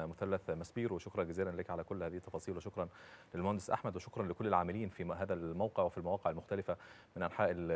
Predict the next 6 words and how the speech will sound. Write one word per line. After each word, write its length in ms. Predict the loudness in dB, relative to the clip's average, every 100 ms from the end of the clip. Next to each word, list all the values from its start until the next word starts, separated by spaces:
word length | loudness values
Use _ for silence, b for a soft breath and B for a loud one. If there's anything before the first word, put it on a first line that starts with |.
| 2 0
الجمهورية. 460 | -2 0 2 2
الحقيقة 500 | 2 0 2 4 4
أن 120 | 2
مشروع 320 | -4 -2 0 0
مثلث 440 | 0 0 0 2
ماسبيرو 500 | 0 -2 -2 0